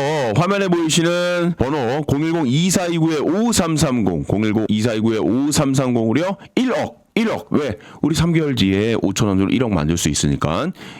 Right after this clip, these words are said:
일억 보내주시면 제가 실시간으로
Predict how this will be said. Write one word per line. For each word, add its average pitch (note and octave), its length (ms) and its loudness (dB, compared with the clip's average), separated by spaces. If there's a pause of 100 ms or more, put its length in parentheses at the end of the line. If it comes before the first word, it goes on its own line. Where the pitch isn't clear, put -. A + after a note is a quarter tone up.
(100)
일억 C3+ 260 -2
보내주시면 D#2+ 760 0 (240)
제가 D2+ 180 -2
실시간으로 C#3 960 0